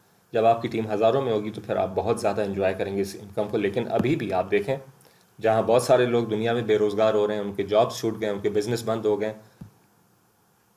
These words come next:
ऑनलाइन काम करने वाले कुछ ना कुछ कमा रहे हैं। तो अभी एक डेढ़ हफ्ता हुआ है,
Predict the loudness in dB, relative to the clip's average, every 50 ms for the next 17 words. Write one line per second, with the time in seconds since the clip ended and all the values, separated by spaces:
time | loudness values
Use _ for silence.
0 | _ _ _ _ -4 0 0 2 4 2 2 2 2 0 0 0 0 -2 0 0
1 | 2 2 2 0 0 0 -2 -4 -2 -4 -4 -4 -4 -4 -2 -4 -2 -2 -2 -2
2 | -4 -4 -8 -12 -18 -20 _ _ _ _ -20 -20 -20 _ -12 -8 -6 -4 -2 -2
3 | 0 0 0 2 4 4 4 2 0 2 4 4 6 6 4 2 0 -2